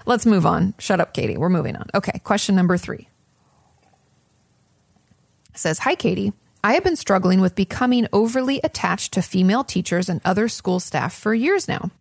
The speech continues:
I often find myself fantasizing about experiencing a traumatic event, like being raped or experiencing a murder. I think it's because I crave their attention and care, but don't know how to get it to the level that I crave.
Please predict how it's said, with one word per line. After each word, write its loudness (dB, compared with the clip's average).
I 0
often 2
find 2
myself 2
fantasizing 0
about 0
experiencing -2
a -2
traumatic -2
event, -2
like 0
being 2
raped 0
or 2
experiencing 0
a -2
murder. 0
I 0
think -2
it's -4
because 0
I 2
crave 0
their 2
attention 0
and 0
care, 0
but -4
don't 2
know 2
how 2
to -2
get 0
it 0
to -2
the 0
level 2
that 0
I 0
crave. -2